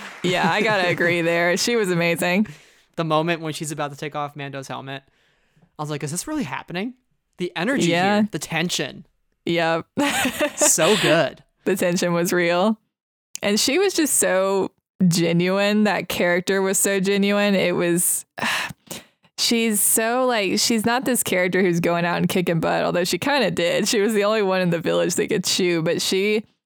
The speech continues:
Speaker 1: I just loved, s-, I love seeing mothers in Star Wars because I feel like that's something we don't get to see enough. And oftentimes they're, <laughs> they're either killed off or they're just not around much. So it was great to get to see Omera in that role. It was just amazing.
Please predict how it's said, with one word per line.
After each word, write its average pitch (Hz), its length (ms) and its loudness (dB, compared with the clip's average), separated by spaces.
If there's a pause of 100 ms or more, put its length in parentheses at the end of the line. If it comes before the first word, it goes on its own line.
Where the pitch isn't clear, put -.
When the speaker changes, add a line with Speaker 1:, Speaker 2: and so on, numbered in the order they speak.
(140)
Speaker 1:
I 214 120 2
just 302 180 -2
loved, 202 260 0
s-, - 300 -2
I 196 140 0
love 247 240 0
seeing 240 360 2
mothers 180 460 0
in 208 140 2
Star 220 280 0
Wars 226 280 0
because 202 240 0
I 185 100 0
feel 196 140 -2
like 196 120 0
that's 190 180 0
something 180 280 0
we 180 100 0
don't 175 240 -2
get 180 160 -2
to 185 100 2
see 170 280 0
enough. 208 520 0 (440)
And 175 300 0
oftentimes 175 880 0
they're, 175 480 0 (120)
<laughs> - 100 -16
they're 214 180 2
either 269 240 0
killed 208 360 0
off 180 380 0
or 185 120 0
they're 180 140 2
just 196 160 0
not 185 260 0
around 180 460 0
much. 214 220 0
So 185 260 0
it - 40 0
was 190 180 -2
great 180 280 0
to 185 120 0
get 170 120 -2
to 180 120 0
see 175 400 0 (480)
Omera 180 560 0
in 180 180 0
that 175 160 0
role. 170 280 2
It 180 120 0
was 220 140 0
just 247 180 -2
amazing. 175 600 2